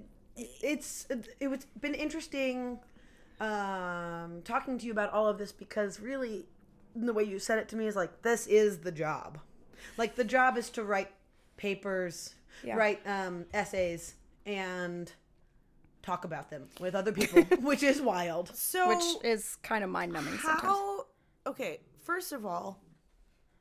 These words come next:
Speaker 3: how do you get into these conferences?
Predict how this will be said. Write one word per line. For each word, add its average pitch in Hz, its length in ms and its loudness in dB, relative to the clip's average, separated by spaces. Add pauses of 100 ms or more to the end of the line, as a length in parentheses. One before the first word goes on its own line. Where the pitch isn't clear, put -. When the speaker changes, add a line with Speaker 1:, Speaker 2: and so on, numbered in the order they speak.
(560)
Speaker 3:
how 254 220 -4
do 277 120 -4
you 285 200 -2
get 240 220 0
into 233 240 -2
these 196 200 -8
conferences? 170 840 -12